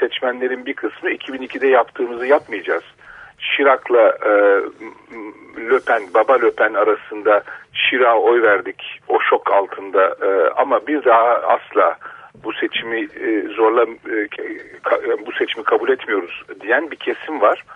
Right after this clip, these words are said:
E, ne derece, e, sonuna kadar bu konuda kararlı davranırlar,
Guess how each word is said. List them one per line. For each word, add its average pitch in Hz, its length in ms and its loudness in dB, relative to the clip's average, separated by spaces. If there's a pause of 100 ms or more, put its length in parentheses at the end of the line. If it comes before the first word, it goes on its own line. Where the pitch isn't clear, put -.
(600)
E, 92 40 2 (420)
ne 135 140 2
derece, 123 380 2
e, 107 320 2 (520)
sonuna 117 340 -4
kadar 104 400 2
bu 104 60 -12
konuda 107 480 -2
kararlı 107 480 2
davranırlar, 101 760 0